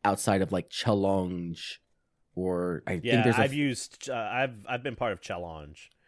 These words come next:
Speaker 1: I don't know what the third one is. It's also, like, relatively big, but Smash dot G G has been the one that's been, like, rocking fu-, uh, Frosty Faustings and Evo and
Speaker 2: Yeah.
Speaker 1: Combo Breaker and, like,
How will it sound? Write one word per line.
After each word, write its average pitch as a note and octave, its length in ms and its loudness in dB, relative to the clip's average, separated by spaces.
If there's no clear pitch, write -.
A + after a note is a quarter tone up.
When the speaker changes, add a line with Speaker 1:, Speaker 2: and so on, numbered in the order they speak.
Speaker 1:
I A2 80 6
don't B2+ 140 10
know B2+ 140 10
what A#2 140 6
the G2+ 60 -6
third G#2 320 4
one F#2 160 0
is. E2 560 -4
It's G2+ 160 -4
also, B2 340 8
like, F#2 220 2
relatively F2+ 440 0
big, E2 200 -4
but - 100 -10
Smash G#2 300 0
dot G2 120 2
G G2 200 -4
G F#2+ 180 -2
has G2 240 0
been F#2+ 160 0
the F#2+ 60 2
one F2+ 240 0
that's E2+ 180 -6
been, F2 280 -2
like, D#2+ 260 -4
rocking G2+ 420 4
fu-, - 120 -6
uh, F2 560 -4
Frosty F2+ 400 -2
Faustings C3 840 8
and F#2+ 160 -4
Evo B2+ 760 10
and E2+ 120 0
Speaker 2:
Yeah. G#2+ 160 -2
Speaker 1:
Combo C#3 440 10
Breaker A#2+ 720 6
and, E2+ 600 -4
like, E2+ 380 -6